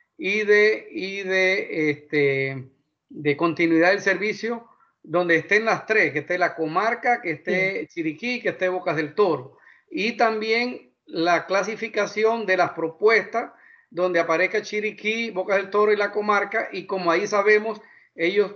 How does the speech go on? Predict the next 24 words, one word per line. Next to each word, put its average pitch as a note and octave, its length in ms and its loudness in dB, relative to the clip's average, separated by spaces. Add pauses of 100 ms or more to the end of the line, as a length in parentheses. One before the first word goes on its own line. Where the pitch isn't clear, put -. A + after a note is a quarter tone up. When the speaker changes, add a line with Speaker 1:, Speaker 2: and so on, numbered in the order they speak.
(120)
Speaker 1:
todos G#3 200 2
se G3 80 -2
fueron G#3 280 2
a F#3 60 4
acceso G#3 500 0
de G#3 120 2
agua, G#3 280 0
pero E3 160 -2
ahí E3 100 2
vemos F#3 280 -2
si F3+ 80 -4
podemos F3 460 -2
clasificar F3+ 500 2
o F3 60 0
no. G3+ 220 -6 (380)
La E3 220 2
idea G3 300 2
es, F3 280 0
también E3 360 0
les G#3 100 2
voy G#3 200 6
a - 20 4
enviar... F#3+ 600 0 (480)
Eh, E3 600 -2